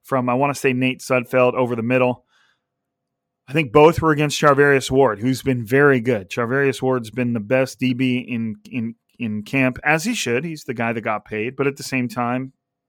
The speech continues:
you know, a D B's job is, is tough. It's, it's hard to go,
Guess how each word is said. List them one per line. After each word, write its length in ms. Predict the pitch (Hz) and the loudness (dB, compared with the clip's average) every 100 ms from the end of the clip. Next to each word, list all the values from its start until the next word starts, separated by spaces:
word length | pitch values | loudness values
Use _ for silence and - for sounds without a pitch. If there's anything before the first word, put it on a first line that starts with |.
| _ | _
you 140 | 123 | -20
know, 140 | 117 113 | -16 -10
a 40 | |
D 200 | 107 127 | -4 -2
B's 180 | 123 110 | -2 -2
job 320 | 127 120 113 | 0 0 0
is, 180 | 107 - | -6 -12
is 160 | 117 - | -16 -8
tough. 340 | 127 120 - | -4 -4 -6
It's, 240 | 110 104 - | -14 -18 -20
it's 280 | 110 - - | -20 -20 -10
hard 240 | 127 127 | -4 -4
to 60 | 117 | -4
go, 340 | 110 113 107 | -6 -6 -6